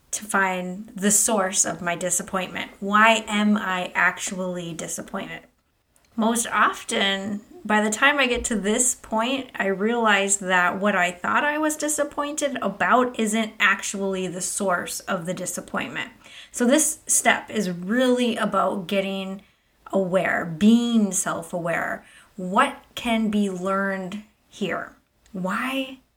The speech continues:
am I feeling so disappointed? What actually happened? This is where you separate fact from fiction.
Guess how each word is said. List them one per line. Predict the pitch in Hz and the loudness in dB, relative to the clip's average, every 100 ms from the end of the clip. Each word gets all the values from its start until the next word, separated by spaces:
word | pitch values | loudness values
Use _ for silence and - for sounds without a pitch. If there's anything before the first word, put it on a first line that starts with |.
| _ _ _ - | _ _ _ -2
am | 214 240 | 2 2
I | 226 208 196 196 | 2 2 0 0
feeling | - 233 254 208 180 185 180 | -2 0 2 0 -2 -6 -4
so | - - 220 220 | -2 0 0 0
disappointed? | 214 214 202 - 202 208 190 - - | 0 0 -2 -4 -2 0 0 -4 -6
What | 190 185 214 - - | -8 0 2 2 -2
actually | 208 202 202 - 185 180 165 | -2 -2 -4 -6 -4 -6 -8
happened? | 165 190 180 175 160 160 185 | -4 2 2 2 -8 -8 -4
This | 202 214 | 0 2
is | 247 214 | 0 0
where | 220 | 0
you | 214 226 | 0 0
separate | 220 240 240 214 190 185 - | 0 0 -2 -2 -2 -4 -6
fact | 190 - - | -6 -6 -10
from | 180 175 | -10 -8
fiction. | - - - - | -10 -8 -6 -8